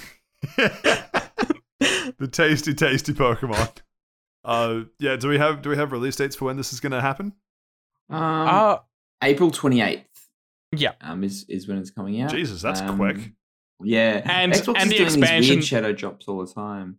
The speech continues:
Speaker 3: I,
Speaker 2: Yeah, no,
Speaker 3: I,
Speaker 2: I
Speaker 3: I think,
Speaker 2: yeah.
Speaker 3: I think we talked about the expansion when it was announced, but that's also dropping the same day, and that's going
Speaker 1: And
Speaker 3: to be for free.
Speaker 1: Yeah, exactly. And we need to remind everyone this expansion is for free.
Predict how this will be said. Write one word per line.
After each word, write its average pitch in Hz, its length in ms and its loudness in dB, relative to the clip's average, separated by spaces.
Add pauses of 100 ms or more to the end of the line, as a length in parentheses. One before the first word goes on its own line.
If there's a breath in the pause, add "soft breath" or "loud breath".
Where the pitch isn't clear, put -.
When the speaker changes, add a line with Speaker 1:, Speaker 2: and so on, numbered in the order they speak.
(120)
Speaker 3:
I, 143 160 8
Speaker 2:
Yeah, 131 60 2
no, 139 60 4
Speaker 3:
I, 170 80 6 (100)
Speaker 2:
I 170 140 2
Speaker 3:
I - 40 0
think, 196 260 0
Speaker 2:
yeah. 208 140 0
Speaker 3:
I 160 80 0
think 180 180 -2
we 220 100 0
talked - 320 -2
about 139 220 0
the 139 60 2
expansion 131 580 0
when 127 160 4
it 120 160 -2
was 127 160 2
announced, 120 460 0
but 135 80 2
that's 131 220 2
also 143 380 2
dropping 131 380 0
the 120 80 -2
same 117 280 0
day, 120 360 0 (320)
and 139 180 -2
that's 131 160 2
going 143 140 2
Speaker 1:
And 131 60 -4
Speaker 3:
to 131 80 -8
be 131 100 0
for 127 140 -2
free. 131 560 0
Speaker 1:
Yeah, 143 240 2
exactly. 139 500 2
And 135 160 0
we 131 80 -2
need 135 140 -2
to - 80 -2
remind 127 240 0
everyone 113 240 -2
this 113 180 -6
expansion 123 460 -2
is 107 100 -2
for 110 140 -8
free. 113 380 0